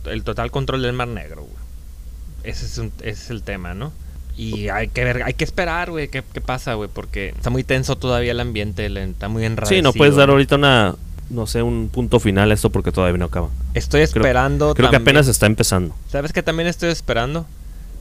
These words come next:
Speaker 1: Un pinche atentado a bandera falsa en Estados Unidos, como que comentas un ciberataque, güey.
Speaker 2: Eso es lo que, eso es lo que yo espero y es,
Speaker 1: Y
Speaker 2: y,
Speaker 1: que
Speaker 2: y eso es
Speaker 1: digan,
Speaker 2: lo que, fíjate
Speaker 1: "Rusia,
Speaker 2: que
Speaker 1: güey".
Speaker 2: la gente más conspiranoica y, y también entendida de allá es lo que dice,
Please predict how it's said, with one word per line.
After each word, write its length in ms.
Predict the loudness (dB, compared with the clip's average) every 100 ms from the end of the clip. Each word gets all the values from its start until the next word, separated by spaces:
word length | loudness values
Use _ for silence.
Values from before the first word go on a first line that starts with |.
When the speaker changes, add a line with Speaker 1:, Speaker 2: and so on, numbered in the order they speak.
| -8
Speaker 1:
Un 160 | -6
pinche 800 | -4 -4 -2 0 0 -2 -4 -8 -12 -16 -16 -16 -16 -16 -14 -14 -10
atentado 500 | -6 -4 0 2 2
a 20 |
bandera 340 | 2 0 0
falsa 300 | 0 -2 -2
en 80 | -4
Estados 320 | -4 -2 -2
Unidos, 260 | -2 -4 -4
como 220 | -6 -6
que 40 |
comentas 320 | -4 -2 0 0
un 80 | 0
ciberataque, 760 | 2 2 2 0 -4 -4 -4
güey. 100 | 0
Speaker 2:
Eso 120 | 2
es 60 | 4
lo 80 | 4
que, 140 | 2
eso 180 | 2 2
es 40 | 2
lo 80 |
que 80 | 2
yo 60 | 2
espero 300 | 4 4 4
y 100 | 4
es, 100 | 4
Speaker 1:
Y 340 | 2 -12 -8 -6
Speaker 2:
y, 20 |
Speaker 1:
que 160 | 0 4
Speaker 2:
y 20 | 6
eso 20 |
es 40 |
Speaker 1:
digan, 140 | 6 6
Speaker 2:
lo 100 | 6
que, 80 | 8
fíjate 160 | 8 6 4
Speaker 1:
"Rusia, 80 | 2
Speaker 2:
que 140 | 2
Speaker 1:
güey". 180 | 0 -4 -14 -14 -10 2
Speaker 2:
la 140 | 2
gente 560 | 4 2 4 6 6 6
más 640 | 4 4 2 0 -2 -4 -8 -10
conspiranoica 1080 | -4 -4 2 2 2 2 0 0 2 4 4
y, 260 | 2 0 -2
y 120 | -4
también 260 | -4 -2 -2
entendida 360 | 0 0 2 4
de 60 |
allá 180 | 4 2 0
es 120 | 2
lo 120 | 2
que 80 | 4
dice, 320 | 2 2 -4